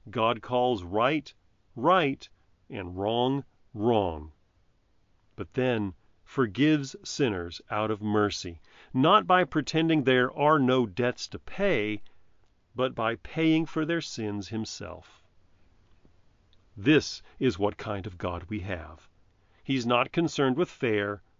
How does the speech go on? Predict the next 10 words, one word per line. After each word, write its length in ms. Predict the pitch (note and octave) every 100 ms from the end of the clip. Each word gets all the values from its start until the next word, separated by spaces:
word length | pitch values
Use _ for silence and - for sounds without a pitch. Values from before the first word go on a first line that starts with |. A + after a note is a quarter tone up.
| _ _ _ _ _
just 400 | - A2+ G2 -
with 180 | B2+ C3
love, 400 | B2 G#2 D#2+ D2 _ _ _ _ _ _ _ _
mercy, 680 | A2+ A2+ A#2 A2 G2 - D#2 - _ _ _ _ _
forgiveness. 1080 | _ - A2+ E2+ B2+ A2+ - E2+ D#2+ - - _ _ _ _
He 120 | -
gives 360 | C3 A2+ A3 E3+
it 100 | B2+
to 100 | -
you. 260 | G#2+ F2 D2+